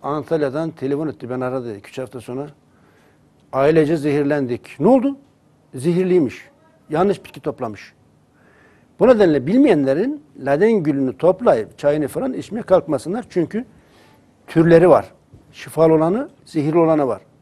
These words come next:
Rastgele bitki toplayıp bilmeyenlerin bu işe girmemesi gerekir. Riziko büyük. Ladengül'ü atopik eksemaya karşı dünyada en etkili bitkidir. Klinik araştırmalar var, belge var, bilgi var. Nasıl oluyor da etki yapıyor? Bunun birleşiminde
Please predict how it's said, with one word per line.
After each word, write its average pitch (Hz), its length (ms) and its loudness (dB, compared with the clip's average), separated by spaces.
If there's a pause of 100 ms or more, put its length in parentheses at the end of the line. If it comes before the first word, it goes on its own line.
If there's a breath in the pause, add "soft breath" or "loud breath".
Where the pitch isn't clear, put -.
Rastgele 180 480 2
bitki 165 300 -8
toplayıp 170 420 -2
bilmeyenlerin 180 520 0
bu 180 60 -6
işe 208 140 -8
girmemesi 139 520 -6
gerekir. 92 300 -18 (720)
Riziko 147 440 -4
büyük. 135 140 -6 (680 soft breath)
Ladengül'ü 208 680 2 (400)
atopik 185 480 -4
eksemaya 139 640 -4
karşı 131 440 -6
dünyada 170 420 -2 (100)
en 180 140 -2
etkili 165 360 -8
bitkidir. 107 340 -14 (840)
Klinik 180 260 4
araştırmalar 151 500 0
var, 127 200 0
belge 147 220 2
var, 180 180 2
bilgi 170 200 -2
var. 110 120 -2 (640 soft breath)
Nasıl 208 280 2
oluyor 202 260 4
da 170 60 -2
etki 160 260 -4
yapıyor? 240 300 -4
Bunun 180 300 -2
birleşiminde 185 800 -2